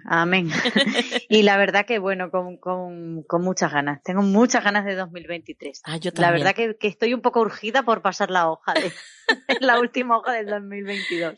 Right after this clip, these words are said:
Speaker 2: Sí, sí,
Speaker 1: Pero
Speaker 2: sí.
Speaker 1: bueno, feliz.
Speaker 2: Bueno, pues, eh, vamos a,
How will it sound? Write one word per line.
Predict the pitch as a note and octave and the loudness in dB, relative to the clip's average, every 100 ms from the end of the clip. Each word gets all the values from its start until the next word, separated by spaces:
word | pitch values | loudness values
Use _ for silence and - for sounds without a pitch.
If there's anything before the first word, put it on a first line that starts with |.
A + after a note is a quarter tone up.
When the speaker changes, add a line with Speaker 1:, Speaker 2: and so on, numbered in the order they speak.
| - | -12
Speaker 2:
Sí, | - G#3+ G3+ | -10 -8 -8
sí, | - F3+ | -10 -4
Speaker 1:
Pero | F3+ E3+ D#3+ | 0 0 -2
Speaker 2:
sí. | |
Speaker 1:
bueno, | D#3+ D3 - - - - | -6 -8 -14 -20 -12 2
feliz. | F3+ E3+ D#3+ - _ _ | 2 2 -4 -8 _ _
Speaker 2:
Bueno, | F#3+ F#3+ E3 D#3 | -4 -2 0 -2
pues, | - F#3 F#3 E3+ - | -2 0 0 0 0
eh, | E3 D#3+ | 2 2
vamos | D#3 D3+ D#3 F#3 G3 | 0 -2 0 -2 -2
a, | D3+ D3 | 0 -2